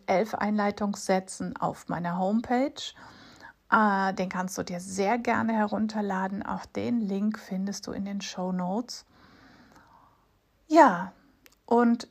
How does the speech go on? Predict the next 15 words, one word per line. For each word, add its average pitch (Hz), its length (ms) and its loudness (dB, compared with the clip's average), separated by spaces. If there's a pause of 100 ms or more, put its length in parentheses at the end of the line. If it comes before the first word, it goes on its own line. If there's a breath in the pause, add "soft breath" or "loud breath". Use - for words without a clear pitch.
ich 214 180 0
freue 240 240 6
mich, 320 180 -6
wenn 208 100 0
du 202 100 -2
nächste 202 360 -2
Woche 190 240 -6
wieder 190 180 -4
dabei 180 420 -4
bist 285 460 -2
und 208 320 -2 (180)
dir 202 200 -6 (140)
bewerbungsstarke 196 840 -4
Impulse 190 480 -4
holst. 196 460 -4